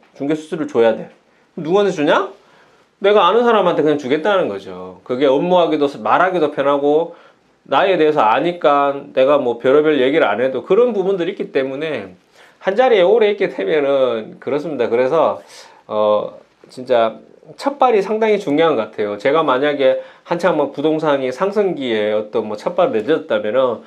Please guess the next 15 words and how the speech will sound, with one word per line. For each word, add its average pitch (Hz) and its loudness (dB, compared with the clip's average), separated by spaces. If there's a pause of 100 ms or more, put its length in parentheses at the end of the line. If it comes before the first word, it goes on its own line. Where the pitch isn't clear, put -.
(160)
지금도 190 0
뭐 123 -2
매매만 139 2
위주로 127 -4
막 98 -8
열심히, 107 0 (560)
어, 104 -4
돈을 139 0
더 135 -6
많이 117 0
벌었나? 139 0
아무튼 135 -4
그건 151 0
잘 131 2
모르겠지만 139 0